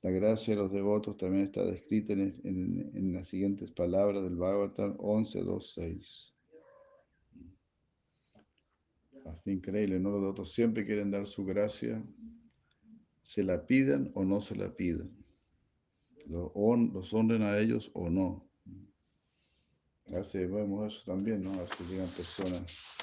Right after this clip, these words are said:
que hasta tratan de una manera no muy correcta al devoto, el devoto igual,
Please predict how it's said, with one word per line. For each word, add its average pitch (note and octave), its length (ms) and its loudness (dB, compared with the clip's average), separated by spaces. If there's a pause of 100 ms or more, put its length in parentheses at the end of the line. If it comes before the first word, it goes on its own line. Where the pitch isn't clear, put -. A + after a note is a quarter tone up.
(840)
que - 80 -8
hasta E2 220 -8
tratan F#2 320 -6
de F#2 80 -2
una F2+ 140 -2
manera F2+ 520 -2 (600)
no G#2 240 2
muy G2 580 0 (680)
correcta F#2+ 600 -2
al E2 100 -4
devoto, F2 460 -4
el E2+ 60 -6
devoto F2+ 220 -8
igual, F#2+ 400 -6